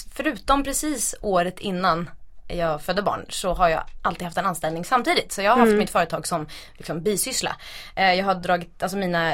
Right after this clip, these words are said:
Speaker 1: mitt dubb och mina gig har jag tagit där, men alla musikaljobb har jag tagit lön.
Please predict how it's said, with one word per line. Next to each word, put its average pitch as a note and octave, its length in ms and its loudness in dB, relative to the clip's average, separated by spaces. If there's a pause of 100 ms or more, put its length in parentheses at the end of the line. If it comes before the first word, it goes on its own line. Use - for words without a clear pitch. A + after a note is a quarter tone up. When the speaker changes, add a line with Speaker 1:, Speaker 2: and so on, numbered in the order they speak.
Speaker 1:
mitt G3 320 -6
dubb D#4+ 360 2
och - 140 0
mina A3+ 220 2
gig - 560 -8
har F#3+ 80 0
jag D#3+ 100 2
tagit E3 260 -2
där, E3 120 2
men F3+ 120 -2
alla F#3 160 4
musikaljobb G#3+ 600 2
har G#3+ 60 0
jag - 100 -2
tagit E3+ 260 -4
lön. C4+ 380 4